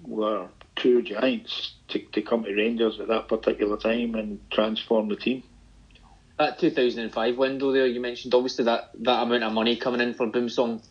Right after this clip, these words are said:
Speaker 2: um, after he's only been there four months, I guess sometimes you just need to hold your hand up and say it's, it's good business. But, um,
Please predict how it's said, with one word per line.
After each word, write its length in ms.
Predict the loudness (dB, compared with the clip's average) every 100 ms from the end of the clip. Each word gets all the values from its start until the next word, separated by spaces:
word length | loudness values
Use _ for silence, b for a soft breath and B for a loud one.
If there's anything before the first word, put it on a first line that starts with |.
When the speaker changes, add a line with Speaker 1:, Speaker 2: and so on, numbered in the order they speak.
| -2
Speaker 2:
um, 420 | 0 2 0 -2
after 300 | -4 -2 0
he's 160 | 0 0
only 160 | -2
been 200 | 0 2
there 140 | 4 2
four 300 | 4 2 4
months, 340 | 2 0 2
I 60 | 4
guess 480 | 6 4 0 -4 B B B B B B B 0
sometimes 420 | 0 2 2 2
you 80 | 2
just 180 | 2
need 120 | 2 4
to 80 |
hold 200 | 6 6
your 100 | 4
hand 260 | 0 2 4
up 160 | 4 2
and 100 | 0
say 140 | 2
it's, 380 | 4 0 -8 -8
it's 180 | -6 -4
good 200 | 0 0
business. 440 | 2 0 0 -2 -2
But, 420 | 4 4 4 -2
um, 600 | -2 -2 -2 -4 -4 -6